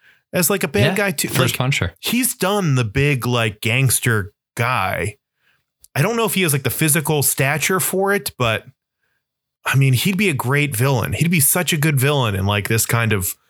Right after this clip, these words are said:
Speaker 1: street level role. Maybe he could be, like, Hammerhead or something like that. I mean,
Speaker 2: Oh, he'd be a great Hammerhead, man.
Speaker 1: <sighs>
Speaker 2: You know who would have been great for Kingpin, like,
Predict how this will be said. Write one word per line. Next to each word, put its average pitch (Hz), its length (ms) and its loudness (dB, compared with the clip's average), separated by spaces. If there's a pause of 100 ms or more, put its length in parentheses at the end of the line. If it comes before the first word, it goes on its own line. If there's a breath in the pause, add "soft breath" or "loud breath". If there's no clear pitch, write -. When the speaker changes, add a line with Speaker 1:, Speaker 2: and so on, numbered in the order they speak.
(200)
Speaker 1:
street - 420 0
level 117 360 0
role. 104 320 0
Maybe 147 220 2
he 202 40 -2
could 175 120 -2
be, 139 80 2
like, 120 200 0
Hammerhead 151 580 0
or 160 100 0
something 160 380 0
like 151 140 -2
that. 160 280 -2 (720)
I 120 140 0
mean, 120 260 2
Speaker 2:
Oh, 90 380 0
he'd 120 200 0
be 101 140 2
a 87 60 0
great 95 320 0
Hammerhead, 92 340 4
man. 95 480 2
Speaker 1:
<sighs> - 60 -20 (460)
Speaker 2:
You 131 80 0
know 160 140 2
who 208 140 -2
would 196 120 0
have 135 80 2
been 120 140 2
great 101 240 0
for 113 80 0
Kingpin, 107 560 4
like, - 400 0